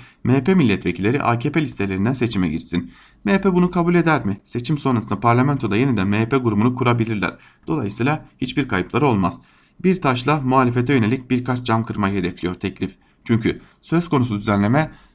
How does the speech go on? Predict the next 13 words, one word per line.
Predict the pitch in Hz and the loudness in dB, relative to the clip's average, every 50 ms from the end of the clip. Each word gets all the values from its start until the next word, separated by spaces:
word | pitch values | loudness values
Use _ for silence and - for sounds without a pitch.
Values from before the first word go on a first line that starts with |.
| - | -8
Saadet | - - 135 127 127 151 156 151 - | -4 0 2 4 4 4 2 2 2
Partisi | 123 110 104 104 - - 151 143 | 2 2 2 2 0 -2 0 0
ve | 123 - - | 0 0 2
İYİ | - 117 147 147 | 2 2 2 4
Parti | - 113 98 98 - 90 | 4 2 2 2 0 -4
içinde | 87 - - 98 110 135 147 139 - - | -6 -4 0 2 2 2 2 0 -4 -10
farklı | - - 120 113 123 - 123 | 0 2 2 2 2 -2 -6
sonuçlar | 123 - 117 110 104 - 107 98 95 - - - | -2 0 0 0 0 0 -2 -2 -2 -4 -6 -6
doğuruyor. | 95 95 85 80 85 82 78 - - _ _ _ _ _ _ _ | -4 -4 -4 -4 -6 -6 -6 -8 -10 _ _ _ _ _ _ _
Genel | - 120 131 156 165 170 | 0 2 2 4 4 4
anlamda | 156 131 110 101 95 98 98 127 143 147 139 - | 2 2 2 2 0 2 2 2 0 0 -4 -6
seçim | - - 120 123 - 135 123 | -4 -4 -2 -2 0 0 0
yasasının | 101 95 - - - - - - 104 123 139 131 - | -2 -2 -4 -6 -8 -6 -2 0 2 2 0 0 -4